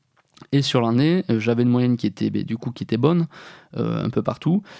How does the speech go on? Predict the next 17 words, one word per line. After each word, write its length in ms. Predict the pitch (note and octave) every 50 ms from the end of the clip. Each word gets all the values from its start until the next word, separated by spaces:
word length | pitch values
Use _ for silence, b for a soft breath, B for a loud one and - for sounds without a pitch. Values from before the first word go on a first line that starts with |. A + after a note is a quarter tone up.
| B B -
mais 100 | A#2 B2
j'avais 280 | A#2+ B2+ A2+ B2 C#3 C#3+
tout, 280 | - B2+ G2 G2+ A#2
tout 160 | - - -
le 60 | A#2+ A2+
temps, 360 | - D3 D3+ E3 F3+ F#3 F3+ - -
euh, 300 | A2 A2+ G#2+ G#2 G#2+ G#2
bon, 140 | G2+ G#2 G#2+
des 140 | G#2+ A#2
commentaires 480 | A#2 - B2+ B2 B2 A#2+ A#2+ C3 B2 -
plutôt, 520 | - - B2 - A#2 A2+ A2+ A2+ A2 A2
tu 120 | - - A2+
vois, 180 | A2 A2 A2+
euh, 140 | A2+ G#2+ G#2 - - - - - - - - -
plutôt 220 | - - - A#2+
mitigés, 500 | A#2+ A#2+ A#2 - - D3+ D3 D3 D#3 D#3
mais, 240 | C3+ A#2 A2+ A2+